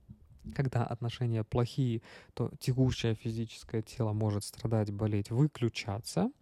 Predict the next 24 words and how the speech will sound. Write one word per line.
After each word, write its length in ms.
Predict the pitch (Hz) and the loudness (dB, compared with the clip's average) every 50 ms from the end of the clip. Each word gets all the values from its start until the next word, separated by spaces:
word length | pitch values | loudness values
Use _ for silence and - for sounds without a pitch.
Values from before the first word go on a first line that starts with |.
| - - - - - - - - - - - _ | -20 -20 -20 -20 -20 -20 -20 -20 -20 -20 -10 _
потому 320 | - - - - 120 117 113 | -2 0 2 2 2 2 2
что 200 | - - - 110 | 2 2 2 2
ваше 300 | 107 107 104 - - 113 | 4 4 2 2 0 -4
тело — 300 | - - - 113 107 110 107 | -6 -4 -2 -2 0 0 0
это 160 | 107 - - 110 | -2 -2 -2 -2
не 100 | 110 107 | -2 -2
что 280 | - - - 113 107 | -2 0 0 0 2
иное, 200 | 104 104 101 104 | 2 2 0 0
как 200 | - - 110 - | -2 -4 -6 -8
тело, 320 | - - 113 110 110 110 110 | -6 -4 -4 -2 -2 -2 -4
состоящее 540 | - - - - - 110 104 - - - 110 | -6 -10 -8 -4 -2 -2 -2 -2 -2 -4 -2
из 100 | 107 110 | 0 2
мамы 300 | 117 117 113 104 104 104 | 2 4 4 4 2 0
и 20 | 101 | 0
папы. 340 | - 110 110 113 - - | 0 -2 -2 -2 -2 -4
Вашего 480 | 117 107 110 107 104 - - - 107 104 | -2 0 2 2 2 0 -2 -4 -4 -4
тут 220 | - 110 107 - | -2 -4 -2 2
ничего 380 | - 127 143 156 - - - 117 | 6 6 6 6 6 4 4 4
нет. 360 | 110 107 110 131 156 - - - _ _ _ _ _ _ _ _ _ _ _ _ - | 4 4 4 2 0 -2 -8 -20 _ _ _ _ _ _ _ _ _ _ _ _ 2
Плохие 380 | - 131 127 123 - 139 131 | 4 6 6 4 2 2 2
новости. 500 | 123 123 123 123 123 117 - - - - - - - - - - - - - - - - - - - - | 2 2 2 2 0 0 -2 -6 -10 -10 -10 -12 -14 -14 -14 -14 -16 -20 -20 -20 -20 -20 -20 -20 -6 -2
Вот. 360 | 131 127 117 117 117 113 113 - - | 0 2 4 4 4 4 2 0 0
И, 80 | 135 | -2
соответственно, 800 | 123 - 135 123 120 - 135 127 131 - - 123 117 117 113 113 | 0 4 4 2 4 4 4 2 2 2 0 0 2 2 0 0